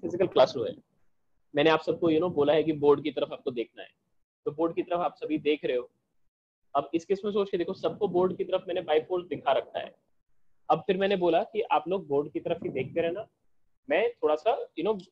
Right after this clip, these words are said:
बाहर की तरफ से होके आता हूँ। तो जैसे ही मैं class leave करूंगा तो majority of लोग जो है, आप लोग, since आपको पता है कि teacher ने एक बात बोली है, तो फिर उसकी वजह से क्या होगा, आप लोग देखना शुरू करोगे, board की तरफ ही देखोगे और copy कर रहे होगे।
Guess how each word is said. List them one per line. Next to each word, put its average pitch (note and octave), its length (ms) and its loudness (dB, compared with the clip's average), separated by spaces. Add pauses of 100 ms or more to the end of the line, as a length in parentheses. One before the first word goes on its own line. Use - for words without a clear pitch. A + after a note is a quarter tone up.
बाहर D#3 260 4
की D#3 120 -2
तरफ F#3 240 2
से A#3 80 6
होके D#3 300 2
आता A2+ 220 -2
हूँ। - 80 -20 (560)
तो D3 40 -8
जैसे D3 260 0
ही A#3+ 60 2
मैं A3+ 140 0
class F3 300 0
leave F#3+ 220 -2
करूंगा G2+ 360 -2 (420)
तो F3 40 0
majority F3 460 4
of A3+ 160 2
लोग F#3+ 220 -2
जो G3+ 100 -2
है, F#3 120 2
आप - 240 2
लोग, F#3 160 -2
since F3 160 -6
आपको E3 220 -8
पता C#3+ 240 -2
है F3+ 60 0
कि F#3+ 100 -6
teacher E3 280 -8
ने E3 80 -4
एक E3 140 -6
बात C3 200 -2
बोली C#3 180 -6
है, G3+ 60 -6
तो G3+ 140 -14
फिर G#3 160 -6
उसकी F#3+ 260 -8
वजह F3+ 160 -4
से F3+ 120 -12
क्या E3+ 120 -2
होगा, C3+ 120 0
आप C3 140 -4
लोग D3+ 140 0
देखना D3 280 -2
शुरू D3 220 -8
करोगे, D3 260 0
board C#3 240 -4
की D3 80 -8
तरफ C#3 200 -6
ही D#3 60 -12
देखोगे F3 340 -6
और - 100 -10
copy C3 200 -4
कर - 100 -8
रहे F#2+ 140 -6
होगे। F2+ 200 -10